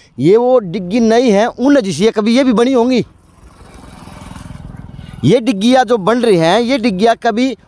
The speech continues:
उन जैसी बनी होगी, लेकिन व्यवस्थाओं के अभाव के अंदर ये डिग्गियाँ आज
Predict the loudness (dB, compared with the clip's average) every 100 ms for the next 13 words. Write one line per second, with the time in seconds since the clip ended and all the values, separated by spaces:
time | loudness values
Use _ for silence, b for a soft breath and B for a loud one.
0 | _ 0 2 2 0 0 2 2 2 2
1 | -2 -4 b -6 -4 0 0 0 -6 _
2 | -8 -2 0 0 -2 -2 0 0 0 -2
3 | -2 0 0 0 0 -2 0 0 0 -4
4 | b _ -10 0 2 2 0 0 0 2
5 | 0 -4 _ -6 -2 -2 -2